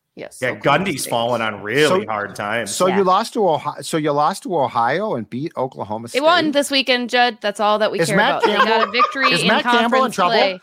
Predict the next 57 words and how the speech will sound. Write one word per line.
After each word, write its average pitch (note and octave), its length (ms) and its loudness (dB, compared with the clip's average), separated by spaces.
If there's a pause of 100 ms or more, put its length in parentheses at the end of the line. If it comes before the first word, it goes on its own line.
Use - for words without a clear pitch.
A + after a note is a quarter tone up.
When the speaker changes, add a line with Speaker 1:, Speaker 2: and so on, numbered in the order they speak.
(160)
Speaker 3:
Is G3 180 0
Matt C4+ 200 0
Campbell B3 280 2
in A#3+ 100 2
trouble? A#3+ 220 0
Speaker 1:
Victory. G#3+ 360 -2 (420)
Yeah, G3 260 -6
should - 160 -16
have G3 60 -10
gone G3 140 -6
to G3 60 -10
the F#3 100 -8
Speaker 2:
Did, A3 120 0
Speaker 1:
N G3+ 60 -12
F - 60 -12
L. G3+ 160 -6
Speaker 2:
did G3 180 -2
Matt F#3+ 280 2
try G#3 180 2
and G3+ 120 0
fight E3+ 260 2
a D#3+ 40 0
fan C#3+ 320 0
again F3 240 -2
this E3 160 -6
weekend? F#3+ 440 0 (180)
Speaker 1:
It's, F3+ 400 -16
I F#3 220 -2
don't F3+ 160 -8
know. E3 200 -4
I D#3 120 -4
Speaker 3:
I - 20 0
Speaker 1:
think A3+ 140 -2
Speaker 3:
watched B3 180 0
Speaker 1:
there's, E3 140 -4
Speaker 3:
that. G3+ 340 -2 (160)
What - 180 -12
Speaker 1:
there's D4+ 120 -4
Speaker 3:
the G#3+ 40 -6
hell's C#4+ 200 -4
he C#4 100 -6
doing? C4+ 440 -6 (200)
Speaker 2:
<laughs> - 180 -10
I - 160 0
Speaker 1:
You A4 80 2
Speaker 2:
have G#4+ 80 -2
Speaker 1:
know, A4 180 -2
Speaker 2:
no F#3+ 180 2
Speaker 1:
they're F#4+ 100 4
a B4+ 140 2
little, A#4+ 220 2
Speaker 2:
idea. - 140 -6
Speaker 1:
they're F4+ 140 0
passionate A#4 580 -2
fan-, C#5 160 -4
they D4 60 -4
got A#4+ 160 -2